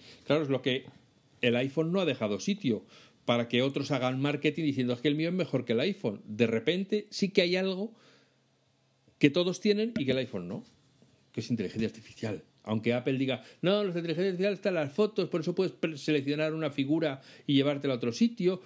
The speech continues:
o la fotografía computacional, bueno, sí, eso estaba muy bien cuando no había otra cosa, pero de repente ha salido el, la inteligencia artificial para to-, para el resto de nosotros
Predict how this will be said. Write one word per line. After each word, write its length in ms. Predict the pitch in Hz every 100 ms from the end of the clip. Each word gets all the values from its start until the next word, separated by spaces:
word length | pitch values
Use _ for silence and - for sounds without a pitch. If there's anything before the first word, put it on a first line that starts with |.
| - -
o 100 | 139
la 260 | 131 131 -
fotografía 520 | 135 123 143 123 165
computacional, 800 | 160 151 143 131 147 165 196 185
bueno, 340 | 135 143 - - -
sí, 180 | -
eso 120 | 147 139
estaba 200 | 143 156
muy 140 | 156
bien 240 | 165 180 214 - - - _ _ -
cuando 300 | 117 107 113
no 80 | 147
había 160 | 170
otra 180 | 143 113
cosa, 260 | 165 175 160
pero 200 | 117 107
de 80 | 104
repente 400 | 101 120 131 143
ha 60 | 120
salido 360 | 139 175 127
el, 220 | 101 85 80 _ -
la 160 | 104
inteligencia 400 | 98 104 87 110
artificial 540 | 113 120 123 117 156 -
para 280 | 110 98 -
to-, 220 | 127 104
para 220 | 104 98
el 160 | 98 95
resto 280 | 120 - 143
de 80 |
nosotros 500 | 147 139 180 208 247